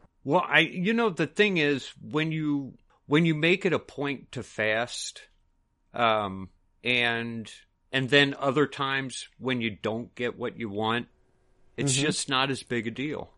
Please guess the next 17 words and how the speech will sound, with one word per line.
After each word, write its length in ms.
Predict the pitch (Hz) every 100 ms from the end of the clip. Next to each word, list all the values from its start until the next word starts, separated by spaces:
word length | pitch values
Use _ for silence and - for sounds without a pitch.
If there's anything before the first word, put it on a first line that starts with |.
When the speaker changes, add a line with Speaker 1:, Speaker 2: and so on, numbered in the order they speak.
| _ -
Speaker 2:
It's, 240 | 123 -
yeah, 280 | 139 139 120 - - -
exactly. 600 | 131 117 131 131 - 90
Speaker 1:
It's 80 | 113
Speaker 2:
That's 100 | 139
the 80 | 131
Speaker 1:
like 80 | 120
Speaker 2:
thing. 140 | 131
When, 100 | 120
when, 300 | 120 135 131 - -
when 160 | 131 131
you're 180 | 127 -
already 300 | 160 170 139
used 320 | 139 143 -
to 80 | 123
depriving 540 | 113 - 131 131 120
yourself, 680 | 104 95 - 135 107 104 -